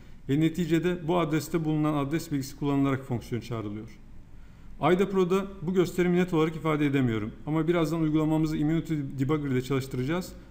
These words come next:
Burada instruction'ın manasını daha net bir şekilde göreceğiz.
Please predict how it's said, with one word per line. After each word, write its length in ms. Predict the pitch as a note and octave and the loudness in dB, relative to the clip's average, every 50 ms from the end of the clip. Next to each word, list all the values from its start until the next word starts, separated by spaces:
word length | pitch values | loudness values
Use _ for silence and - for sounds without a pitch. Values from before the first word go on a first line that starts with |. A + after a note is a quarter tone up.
| - - - | -16 -4 -2
Burada 200 | E3 E3 E3 E3 | 2 2 4 4
instruction'ın 540 | D#3+ D#3 - F3+ E3+ D#3 - - D#3+ D#3 D3+ | 2 0 0 -2 -2 -2 0 0 0 2 2
manasını 480 | D#3 D#3 D3+ D3 C#3 - - E3 D#3 | 2 2 2 2 0 0 0 0 2
daha 160 | D3 D3+ D#3 | 2 4 4
net 200 | D3+ D3 C#3 - | 4 2 0 -2
bir 40 | C#3 | -8
şekilde 340 | B2 - C3+ B2+ D3 D#3 D#3 | -6 -6 -6 -6 -2 -2 0
göreceğiz. 540 | C#3 B2+ A#2 A2 G#2 A2+ A#2 - - - | 2 2 2 0 -2 -6 -8 -10 -12 -14